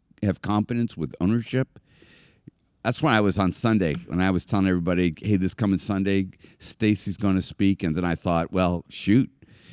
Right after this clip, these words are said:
I coulda ha-, had, there's like eight people I could have had speak." And I felt so good.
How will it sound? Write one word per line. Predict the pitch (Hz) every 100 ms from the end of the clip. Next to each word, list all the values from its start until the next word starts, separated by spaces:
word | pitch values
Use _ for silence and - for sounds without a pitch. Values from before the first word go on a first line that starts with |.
| -
I | 101
coulda | 113 98 82 - -
ha-, | 92 95 -
had, | - 101 92 80 _ _ -
there's | 104 101
like | 120 -
eight | 120 165
people | - 120 76
I | 73
could | 87
have | 69
had | 80 71 64 57 _ -
speak." | - - - - - _ _ _ _ - - -
And | 92
I | 107 110
felt | - 131 127 127 -
so | - - 143 147 151 139 110 _ -
good. | 196 247 214 - -